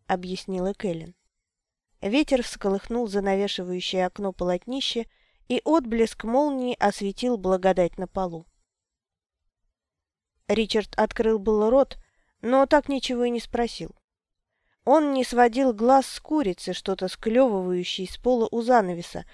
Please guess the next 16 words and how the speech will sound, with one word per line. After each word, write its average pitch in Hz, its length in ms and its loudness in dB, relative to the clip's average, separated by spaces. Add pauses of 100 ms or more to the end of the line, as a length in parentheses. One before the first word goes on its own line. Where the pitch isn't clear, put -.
(200)
отгораживающего 190 1040 4
задние 202 400 0
комнаты. 180 540 -8 (1200)
«Кара, 202 440 4 (260)
будь 247 340 0
добра, 180 400 2
открой 311 480 0
дверь», 170 420 -8 (840)
жестом 202 440 -4
указал 180 420 -4
он. 165 160 -8 (1300)
Как 254 240 6
только 294 320 2
Мортит 240 720 -4
распахнула 208 680 -2
дверь, 254 340 -6